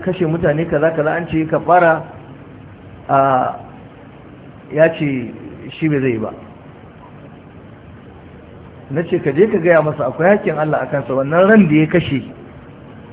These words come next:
shi ma yana son duniyar kamar yadda kai direban kai ma kake son duniya. Da haka akwai hukuncin Allah, duk wanda ya kashe wani sai ya yi azumi sittin, kuma sai ya biya diya." Sai ya ce, "A zo a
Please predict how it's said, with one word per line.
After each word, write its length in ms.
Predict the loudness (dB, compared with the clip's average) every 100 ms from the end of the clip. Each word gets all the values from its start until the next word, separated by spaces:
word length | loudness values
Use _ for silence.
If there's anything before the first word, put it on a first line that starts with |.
| -20 -20 -20
shi 300 | -18 -2 4 6
ma 120 | 6
yana 300 | 6 4 2
son 180 | 0 2
duniyar 360 | 2 4 2
kamar 240 | 0 0 0
yadda 240 | 0 -2 -4 -10 -18 -4
kai 200 | 0 2
direban 420 | 4 4 4 2 2
kai 120 | 2
ma 100 | 2
kake 240 | 0 -6 -4
son 140 | -6
duniya. 280 | -6 -8 -8 -12 -16 -20 -20 -20 -20 -20 -20 -20 -20 -20 2
Da 120 | 4
haka 200 | 4 2
akwai 200 | 0 2
hukuncin 480 | 2 2 0 0 -2
Allah, 200 | 2 2
duk 120 | 2 0
wanda 180 | 2
ya 80 | 0
kashe 280 | 0 -2 0
wani 260 | 0 -2 -2
sai 80 | 0
ya 100 | 2
yi 60 | 2
azumi 380 | 0 -2 -6 -6
sittin, 380 | -8 -6 -6 -6 -12 -18 -20 -20 -20 -20 -20 -20 -6
kuma 160 | -2 0 4
sai 80 |
ya 120 | 4 4
biya 200 | 2 2
diya." 260 | 0 -4 -6 -16 -18 -20 -20 -20 -20 -20 -20 -20 -20 -20 -20 -20 -20 -20 -20 -20 -20 -20 -20 -20 -20 -20 -20 -8 4
Sai 80 | 6
ya 100 | 6 4
ce, 280 | 0 0 -6 -14 -20 -20 0
"A 120 | 0
zo 200 | 6 4
a 80 | 4